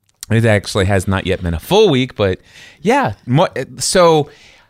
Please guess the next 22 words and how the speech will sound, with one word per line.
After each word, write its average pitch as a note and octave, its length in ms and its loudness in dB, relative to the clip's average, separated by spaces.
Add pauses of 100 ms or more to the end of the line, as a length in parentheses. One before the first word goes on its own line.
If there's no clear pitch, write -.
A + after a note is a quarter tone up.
(380)
I E3+ 240 2
have, A3+ 340 -2 (260)
I, C#3 300 0
well, C3 240 -2
this C#3+ 240 -2
happened E3+ 320 0
for B2+ 140 -2
you A2+ 400 0
a - 20 2
little G#2+ 240 0
bit A2 180 -2
earlier G#2+ 380 2
than F#2 160 -2
me, F#2+ 200 -2
but F#2+ 200 -4
now G#2+ 680 -2
I C3+ 200 0
have D3 240 -2
been A2 300 0
married C3+ 500 0
to E3+ 160 -4
you A2+ 680 -4